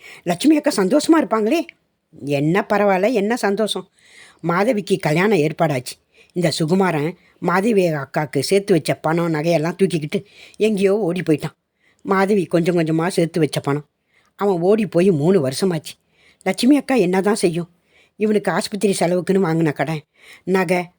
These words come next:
வாங்கின கடன் எல்லாத்தையும் அடைக்க வீட்டை வித்துட்டாங்க. அப்புறம் மாதவி கல்யாணம் அநியாயமா நின்னு போச்சு. அதை நினைச்சு நினைச்சே லட்சுமி அக்காவுக்கு கிறுப்புக்கு பிடிச்சு போச்சு. இப்போ அவங்க எங்க இருக்காங்க? கவுண்டம்பாளையத்துல.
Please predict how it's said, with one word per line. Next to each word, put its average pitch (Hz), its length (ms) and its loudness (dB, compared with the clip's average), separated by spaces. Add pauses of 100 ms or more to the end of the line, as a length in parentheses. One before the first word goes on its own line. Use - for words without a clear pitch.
(100)
வாங்கின 240 340 0
கடன் 180 240 0
எல்லாத்தையும் 170 560 0
அடைக்க 165 360 -2 (200)
வீட்டை 202 300 -2
வித்துட்டாங்க. 143 400 -6 (1040)
அப்புறம் 170 500 -8 (520)
மாதவி 175 400 -2
கல்யாணம் 147 480 -2 (280)
அநியாயமா 302 480 2
நின்னு 180 240 0
போச்சு. - 300 -4 (460)
அதை 170 240 -2
நினைச்சு 165 320 0
நினைச்சே 180 440 2
லட்சுமி 185 340 0
அக்காவுக்கு 165 400 -2
கிறுப்புக்கு 175 360 -4
பிடிச்சு 165 400 -2
போச்சு. 143 280 -6 (840)
இப்போ 170 600 -4
அவங்க 175 240 -4
எங்க 156 220 0
இருக்காங்க? 190 400 0 (840)
கவுண்டம்பாளையத்துல. 185 760 -2